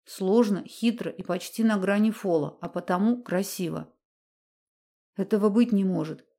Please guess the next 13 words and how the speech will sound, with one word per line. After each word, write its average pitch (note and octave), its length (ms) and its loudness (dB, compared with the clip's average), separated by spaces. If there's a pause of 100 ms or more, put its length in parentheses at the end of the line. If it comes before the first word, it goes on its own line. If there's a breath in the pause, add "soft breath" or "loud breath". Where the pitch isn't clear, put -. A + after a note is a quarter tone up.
(180)
Это, G#3+ 520 -2
это G3 220 0
ерунда G#3 520 2
какая-то». F3+ 600 -6 (460)
Магда F#3+ 340 0
вскочила. G3 840 -2
«Вы G3 240 2
же G#3+ 140 2
не, G#3 360 2 (200)
не F#3 140 0
думаете, G#3+ 520 6
что - 240 -8
я, G3 420 -2